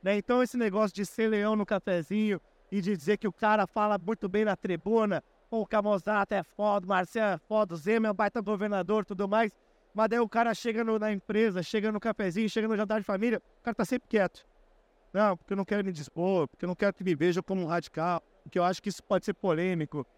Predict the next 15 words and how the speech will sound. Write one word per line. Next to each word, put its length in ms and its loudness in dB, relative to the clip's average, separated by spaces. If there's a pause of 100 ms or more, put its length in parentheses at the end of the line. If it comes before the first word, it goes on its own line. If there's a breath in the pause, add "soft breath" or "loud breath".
(140)
que 60 -2
eu 100 0
vi 100 0
na 140 2
Choquei 540 -2
que 160 -8
isso 160 -6
aí 180 2
não 160 -2
tá 140 0
bem, 340 -2 (680)
não 120 0
tá 160 2
bem 140 0
aceito." 580 -2